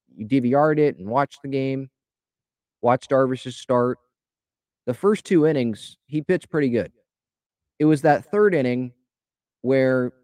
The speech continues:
yeah, he gave up a double in the gap, then he gave up a home run,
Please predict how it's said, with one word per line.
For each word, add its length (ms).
yeah, 180
he 120
gave 220
up 80
a 40
double 360
in 60
the 80
gap, 360
then 120
he 80
gave 180
up 100
a 60
home 280
run, 360